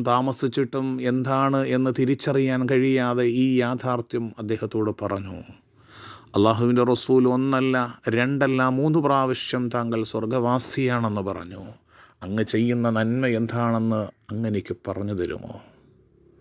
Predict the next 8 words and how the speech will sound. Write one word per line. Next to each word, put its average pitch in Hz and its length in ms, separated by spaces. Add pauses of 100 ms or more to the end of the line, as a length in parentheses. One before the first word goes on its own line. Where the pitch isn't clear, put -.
(1200)
ആ 101 100
മനുഷ്യൻ 107 440
പറഞ്ഞു, 120 300
"നിങ്ങൾ 117 260
എന്നെ 120 180
മൂന്ന് 120 260
ദിവസം 120 540 (200)
വീക്ഷിച്ചുവല്ലോ, 110 840